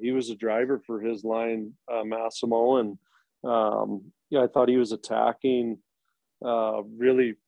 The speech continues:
really well on Saturday night. Um,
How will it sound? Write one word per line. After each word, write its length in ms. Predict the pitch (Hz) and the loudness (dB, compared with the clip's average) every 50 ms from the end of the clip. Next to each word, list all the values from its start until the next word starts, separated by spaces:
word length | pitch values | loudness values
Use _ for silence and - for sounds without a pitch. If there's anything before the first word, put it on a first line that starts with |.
| - | -8
really 240 | 143 139 131 135 123 | -4 -2 -2 -2 -2
well 320 | 110 117 120 120 123 127 | -2 -2 -2 0 0 0
on 180 | 127 127 120 113 | -2 -4 -6 -8
Saturday 540 | - - 131 127 127 120 127 123 123 120 117 | -6 -4 -4 -2 -2 -2 -2 -2 -4 -4 -6
night. 340 | 120 120 123 127 127 123 - _ _ - 135 | -4 -4 -4 -4 -4 -6 -8 _ _ -14 -10
Um, 440 | 123 117 113 110 110 110 110 113 113 | -8 -6 -4 -4 -4 -4 -6 -8 -14